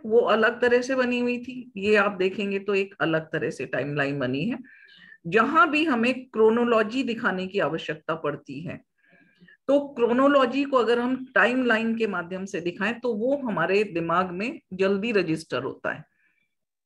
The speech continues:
बजाय कि हम verbally timelines के बारे में या क्रोनोलॉजी के बारे में बताएं।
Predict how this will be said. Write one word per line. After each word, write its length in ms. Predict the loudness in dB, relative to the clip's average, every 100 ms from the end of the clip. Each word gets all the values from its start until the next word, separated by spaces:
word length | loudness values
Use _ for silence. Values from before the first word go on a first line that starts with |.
| _ _ _ _ -10 -4
बजाय 540 | 0 2 4 6 4
कि 220 | 0 -2
हम 480 | 0 0 -2 -6 0
verbally 560 | 0 2 0 0 0 0
timelines 580 | -2 -2 -2 -2 -2 -8
के 100 | -6
बारे 280 | -4 -4 -6
में 120 | -4
या 100 | -4
क्रोनोलॉजी 760 | -2 -2 0 0 2 0 0 -6
के 160 | -6
बारे 280 | -4 -4 -4
में 280 | -6 -10 -4
बताएं। 360 | -2 0 -2